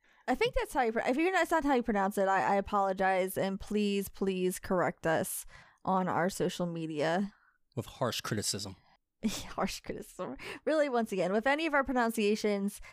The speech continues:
Speaker 1: uh, if it's wrong, uh, obviously English is our first language, and, you know, there's a stereotype that English <laughs>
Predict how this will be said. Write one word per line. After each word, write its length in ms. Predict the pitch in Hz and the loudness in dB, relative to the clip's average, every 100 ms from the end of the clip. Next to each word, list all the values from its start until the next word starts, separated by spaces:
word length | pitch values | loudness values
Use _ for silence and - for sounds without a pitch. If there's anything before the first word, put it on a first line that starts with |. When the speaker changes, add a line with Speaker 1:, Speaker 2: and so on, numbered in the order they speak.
| - - | -20 -2
Speaker 1:
uh, 380 | 170 170 175 147 | 2 4 4 4
if 220 | 151 196 | 2 2
it's 280 | 202 190 - | 0 0 -2
wrong, 520 | 202 196 196 190 196 - _ - | 0 2 2 2 -2 -8 _ -2
uh, 220 | 180 147 | 0 2
obviously 420 | 190 190 208 202 | 2 0 0 -2
English 340 | - 185 190 208 | -4 -4 -4 -4
is 120 | 180 | -2
our 100 | 175 | -2
first 280 | - 185 - | -2 -4 -2
language, 500 | 190 190 196 185 180 | -4 0 0 0 0
and, 320 | 175 170 - - - - _ | -2 -4 -10 -14 -20 -20 _
you 120 | 220 233 | 0 2
know, 120 | 233 | 4
there's 200 | 254 262 | 2 0
a 60 | 254 | -2
stereotype 640 | - 247 240 226 233 208 | 0 2 2 2 0 2
that 160 | 202 165 | 2 0
English 500 | 196 196 196 - - - - _ _ | 0 0 0 -4 -12 -16 -20 _ _
<laughs> 360 | 311 285 269 | 2 4 2